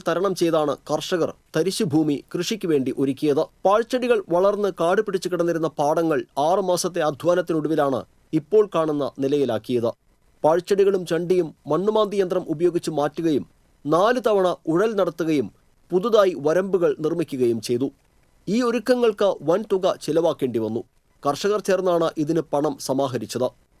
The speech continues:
വേമ്പൻ തോട്ടിലേക്ക് ആവശ്യമായ വെള്ളം ഒതളൂർ ബണ്ടിൽ നിന്നും പമ്പ് ചെയ്യും. സാധാരണയായി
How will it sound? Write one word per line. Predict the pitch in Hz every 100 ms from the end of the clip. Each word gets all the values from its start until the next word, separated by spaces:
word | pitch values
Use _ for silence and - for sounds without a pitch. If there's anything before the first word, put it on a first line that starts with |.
| _ _ _ 156
വേമ്പൻ | 214 254 247 262
തോട്ടിലേക്ക് | 233 220 208 190
ആവശ്യമായ | 208 220 208 196 160
വെള്ളം | 175 151 - _ 160
ഒതളൂർ | 190 233 226 170
ബണ്ടിൽ | 180 202 190
നിന്നും | 160 139 113 151
പമ്പ് | 151 131 113
ചെയ്യും. | 120 - _ _ _ -
സാധാരണയായി | 156 156 165 196 202 185